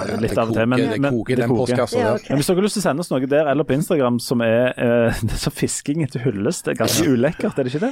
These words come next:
Speaker 1: Nei, nei, nei, det
Speaker 3: Jeg vil
Speaker 1: er ærlig.
Speaker 3: bare, det er samme for meg om det er hyllest, men det skal i hvert fall ikke være noe ris.
Speaker 2: Nei, ikke noe kritikk.
Speaker 3: Nei.
Speaker 1: Ja, Janne vil ikke ha noe ris, og hun trenger litt oppmuntringer nå i, i innspurten i akademia. Så hvis
Speaker 3: Ja.
Speaker 1: noen har en hommage til, til Janne, så er vi glad for det.
Speaker 2: Ja, ja,
Speaker 3: Det er
Speaker 2: virkelig.
Speaker 3: akademia,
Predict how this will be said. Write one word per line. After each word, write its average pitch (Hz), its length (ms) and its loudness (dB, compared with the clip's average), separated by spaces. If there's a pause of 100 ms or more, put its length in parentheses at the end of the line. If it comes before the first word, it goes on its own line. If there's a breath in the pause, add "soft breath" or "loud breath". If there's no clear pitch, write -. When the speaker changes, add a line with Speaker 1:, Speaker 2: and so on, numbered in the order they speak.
(160)
Speaker 1:
Nei, 147 160 0
nei, 135 180 0
nei, 104 160 -2
det - 140 0
Speaker 3:
Jeg 277 80 0
vil - 20 2
Speaker 1:
er 240 80 2
ærlig. 254 140 2 (160)
Speaker 3:
bare, 269 320 4
det 262 80 2
er - 80 -6
samme 240 260 -4
for 262 140 -2
meg 240 160 2
om 233 100 -2
det 240 60 2
er 233 80 -2
hyllest, - 400 -4
men 220 160 0
det 208 160 0
skal 233 160 -4
i - 20 -
hvert 226 140 -12
fall 214 100 -2
ikke 202 160 -4
være 202 140 0
noe 190 160 0
ris. 196 180 2
Speaker 2:
Nei, 101 80 -2 (240)
ikke 160 140 -2
noe 143 240 0
kritikk. 120 340 -2
Speaker 3:
Nei. 196 160 0
Speaker 1:
Ja, 127 140 4
Janne 139 240 2
vil 165 100 -2
ikke - 380 -2
ha 147 100 2
noe 135 140 2
ris, 165 180 0 (140)
og 135 160 2
hun 131 100 -4
trenger 135 320 0
litt 127 160 -2
oppmuntringer 135 640 -2
nå 113 80 4 (160)
i, 110 80 0 (140)
i 110 180 -2
innspurten 117 540 -2
i 107 80 2
akademia. 107 560 0 (160)
Så 120 180 -4
hvis 113 80 0
Speaker 3:
Ja. 113 140 2
Speaker 1:
noen 120 180 2
har 123 140 2
en 117 80 0
hommage 117 420 0
til, 104 240 0
til 117 160 -2
Janne, 95 240 -2
så 120 220 0
er 104 100 0
vi 101 160 -4
glad 92 220 -4
for 95 100 -4
det. 110 140 0
Speaker 2:
Ja, 107 80 2
ja, 107 80 0
Speaker 3:
Det 269 80 2
er 277 160 4
Speaker 2:
virkelig. 247 160 -4
Speaker 3:
akademia, 247 640 0